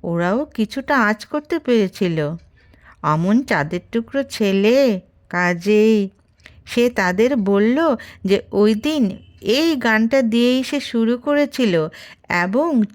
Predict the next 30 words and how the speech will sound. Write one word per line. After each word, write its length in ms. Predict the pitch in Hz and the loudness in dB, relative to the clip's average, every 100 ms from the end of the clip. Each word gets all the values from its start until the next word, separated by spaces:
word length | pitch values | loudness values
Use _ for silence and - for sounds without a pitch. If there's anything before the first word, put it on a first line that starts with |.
| - | -4
চাঁদ 400 | 240 233 262 269 | 0 2 0 0
হয়ে 300 | 254 285 269 | 0 0 0
সে 160 | 285 | -2
শুনেছিল 840 | 262 247 226 233 233 - 214 175 160 - - - - | -4 -2 0 2 0 0 0 2 -2 -6 -20 -14 -4
এবং 360 | 185 196 247 247 | -2 0 0 -2
এতদিন 600 | - 180 240 240 262 320 - | -2 -2 0 -2 -2 -6 -6
কথা 360 | 196 185 233 | -6 -4 -4
বলে 240 | 240 262 285 | -2 0 0
দেখেছে 720 | 202 196 262 262 - 226 170 - - - | 2 0 -2 -4 -2 -2 -2 -10 -20 -6
সে 160 | 214 | -2
সত্যিই 640 | 202 - 208 208 - 277 339 | -2 0 -2 -2 -4 -2 -2
চাঁদের 540 | - 196 170 202 220 | -2 -2 0 2 4
মতো 300 | 233 254 339 | 4 2 -2
স্নিগ্ধ। 720 | - 214 190 180 - 175 156 160 - - 196 | -4 0 0 -2 -6 -4 -4 -6 -16 -16 -4
ওর 180 | 196 233 | 0 0
পিসতুতো 600 | 240 208 - - 240 285 | 0 -4 -4 -2 0 0
ভাইয়ের 480 | 233 190 185 202 247 | 0 0 2 2 4
মতো 420 | 208 185 190 254 | 2 0 0 2
নয় 440 | 233 185 185 160 165 - - - | 4 4 2 0 -4 -14 -10 -2
এবং 300 | 180 202 202 | 0 2 0
পিসি 320 | 226 220 - 277 | -2 -4 0 0
ওরা 380 | 311 285 240 302 - - | 2 2 0 -4 -12 -8
এখনো 460 | 165 175 240 262 285 | -6 -2 0 0 0
কিছু 360 | 240 233 302 | -4 -4 -4
জানে 460 | 220 208 175 190 190 | -2 -2 0 0 0
না। 260 | 165 156 - _ _ - | -2 -6 -12 _ _ -10
সে 140 | - 269 | -4 -2
পাশ 340 | - 170 - | -2 -6 -6
করে 240 | - 269 | -2 0
আসুক, 400 | 285 269 - 453 | 0 0 -2 -4